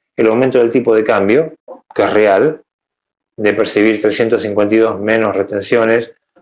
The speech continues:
a percibir ochocientos, eh, veinte menos la retención, pero hay que tener en cuenta que los costos también están dolarizados y la cuenta no va a ser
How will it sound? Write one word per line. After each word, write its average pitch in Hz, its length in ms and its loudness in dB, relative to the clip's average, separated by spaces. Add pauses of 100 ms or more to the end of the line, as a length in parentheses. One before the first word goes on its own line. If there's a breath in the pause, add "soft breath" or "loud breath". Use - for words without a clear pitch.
(180)
a 98 340 0
percibir 104 480 0
ochocientos, 101 920 -2 (600)
eh, 92 360 0
veinte 117 840 0
menos 107 360 0
la 104 100 2
retención, 117 560 0
pero 104 140 0
hay 98 40 0
que 98 80 0
tener 98 220 -4
en 104 120 -6
cuenta 101 320 -2
que 98 300 0 (220 loud breath)
los 107 160 -2
costos - 360 -6
también 117 300 -2
están 95 240 -4
dolarizados 87 580 -2
y 113 60 -2
la 92 100 0
cuenta 95 280 -2
no 87 80 -4
va 90 80 2
a 87 60 0
ser 92 340 -6